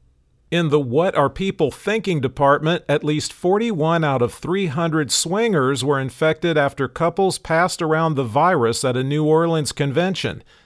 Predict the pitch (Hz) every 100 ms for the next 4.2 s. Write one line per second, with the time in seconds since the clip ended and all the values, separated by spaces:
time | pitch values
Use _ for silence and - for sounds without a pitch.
0 | - 120 127 139 131 131 139 127 156 90
1 | 107 - 131 135 104 131 127 120 120 135
2 | 143 143 131 127 123 135 160 151 131 104
3 | 120 104 170 147 135 - 143 131 135 139
4 | 135 135